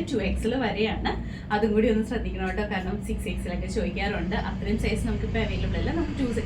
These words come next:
ടു എക്സ് എൽ വരെയാണ് ട്ടോ അവൈലബിൾ ആയിട്ടുള്ളത്. അപ്പൊ ഇതിന്റെ ഫുൾ വ്യൂ ഇതുപോലെ തന്നെയാണ് വന്നിരിക്കുന്നത്. റേറ്റ് ഫോർ ഡബിൾ നയൻ ആണ് ട്ടോ. അടുത്ത കളർ വരുമ്പോൾ ഇതിന്റെ തന്നെ ഒരു നല്ല ഭംഗിയുള്ള ഒരു റോയൽ ബ്ലൂ ഷെയ്ഡിലാണ് ട്ടോ വന്നിരിക്കുന്നത്. ഇതിന്റെ അകത്ത്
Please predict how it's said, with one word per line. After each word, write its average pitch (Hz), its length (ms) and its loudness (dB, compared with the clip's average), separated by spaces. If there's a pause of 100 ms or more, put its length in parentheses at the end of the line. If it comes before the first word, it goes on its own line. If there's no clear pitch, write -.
(140)
ടു 240 120 2
എക്സ് 196 160 -4
എൽ 226 140 0
വരെയാണ് 170 300 -2
ട്ടോ 294 60 -4
അവൈലബിൾ 175 380 -2
ആയിട്ടുള്ളത്. - 460 -2 (420)
അപ്പൊ 277 140 2
ഇതിന്റെ 269 260 4 (100)
ഫുൾ 277 220 2
വ്യൂ 330 80 2
ഇതുപോലെ 247 340 4
തന്നെയാണ് 247 260 4
വന്നിരിക്കുന്നത്. 226 520 2
റേറ്റ് 220 420 2
ഫോർ 226 200 4
ഡബിൾ 175 340 0
നയൻ 175 160 -2
ആണ് - 160 -2
ട്ടോ. 339 80 -2 (460)
അടുത്ത 285 300 4
കളർ 277 180 6
വരുമ്പോൾ 220 280 4
ഇതിന്റെ 277 340 4
തന്നെ 285 400 4
ഒരു 262 140 2 (340)
നല്ല 247 300 2
ഭംഗിയുള്ള 247 440 2
ഒരു 240 180 -2
റോയൽ 196 220 0
ബ്ലൂ 254 200 0
ഷെയ്ഡിലാണ് 202 480 2
ട്ടോ 269 60 0
വന്നിരിക്കുന്നത്. 190 520 0 (520)
ഇതിന്റെ 262 200 10
അകത്ത് 226 220 6